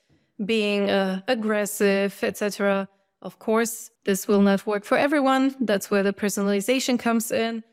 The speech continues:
But I would start with this assumption that people want to do good. Of course, there are some black sheep, but the basic premise should be you want a good relationship.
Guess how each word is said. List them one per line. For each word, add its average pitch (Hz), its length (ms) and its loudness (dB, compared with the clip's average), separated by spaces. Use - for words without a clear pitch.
But 202 460 2
I 208 140 0
would 240 240 0
start 226 600 -2
with 214 200 -2
this 208 440 0
assumption 220 680 0
that 202 360 2
people 247 300 2
want 240 300 4
to 240 120 0
do 220 200 2
good. 233 500 2
Of 208 160 -6
course, 226 280 2
there 226 180 2
are 226 60 0
some 226 360 2
black 220 300 0
sheep, 233 440 -4
but 208 360 0
the 220 80 -2
basic 226 520 0
premise 240 360 2
should - 240 -2
be 233 300 2
you 208 160 0
want 220 200 2
a 240 60 0
good 233 200 -4
relationship. 277 840 0